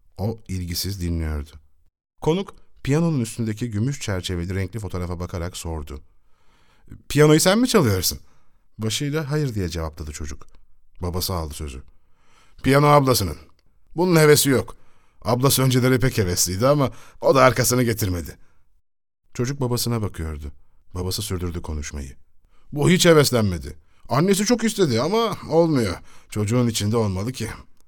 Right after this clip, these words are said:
"E, istemiyorsa üstelememeli. Rahat bırakmalı çocukları." Çocuk onun elinden kurtularak sordu babasına. "Baba tamam mı? Alacak mısın?" Babası kısa kesti yine.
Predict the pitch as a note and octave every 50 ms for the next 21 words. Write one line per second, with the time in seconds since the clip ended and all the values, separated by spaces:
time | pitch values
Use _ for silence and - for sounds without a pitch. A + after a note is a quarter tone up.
0 | - _ _ _ _ _ _ _ _ _ - - - - E3+ D3+ - - F3+ F3
1 | E3+ D#3+ D3+ D3 C#3+ - D3 C3+ - - C3+ C3 B2 A2 G2+ F#2+ F2 D2+ D2+ -
2 | - - - - - _ - C3 C3+ C#3 D3 C#3+ B2 C3+ C3 A#2+ - A2 G#2 G2
3 | - G2 F#2 G2 - - F2+ D#2+ D2 - - - - - - _ _ _ _ _
4 | _ _ _ _ _ _ _ _ _ _ _ _ - - B2+ C#3 E3+ E3+ - -
5 | - - A2+ B2+ B2+ B2 A#2 B2 A#2 A2+ B2 A#2 A#2 - A2 G#2+ - A2+ G#2+ G#2
6 | F#2+ F2+ - - F#2+ F2+ F2 E2+ D#2 D#2+ D2+ D#2 D2 - D#2 D2 D2 D2 - -
7 | _ - - _ _ _ _ _ _ - A2 G#2+ A#2+ B2 - A#2+ A#2+ D#3 G3 G#3+
8 | F3 F#2+ D#2 - - - - _ _ - - F2+ F2 G2+ C#3+ E3+ - - - -
9 | - C2 - _ _ - - _ _ _ - - G#2+ G2+ G#2+ - - - - -
10 | A2+ G#2 G2 F2+ D#2+ - - D2 D#2 D2